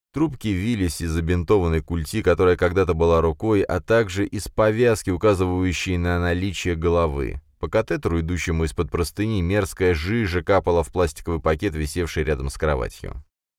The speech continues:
На одной стене приёмной в конце тихого коридора молодые медсёстры повесили пробковую доску с приколотыми к ней газетными вырезками, касающимися пациента. Тут и первый отчёт о несчастном случае, в комплекте с рентгеновским исследованием,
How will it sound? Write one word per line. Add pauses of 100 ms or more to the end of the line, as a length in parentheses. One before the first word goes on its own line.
(140)
На
одной
стене
приёмной
в
конце
тихого
коридора
молодые
медсёстры
повесили
пробковую
доску
с
приколотыми
к
ней
газетными
вырезками,
касающимися
пациента. (200)
Тут
и
первый
отчёт
о
несчастном
случае,
в
комплекте
с
рентгеновским
исследованием,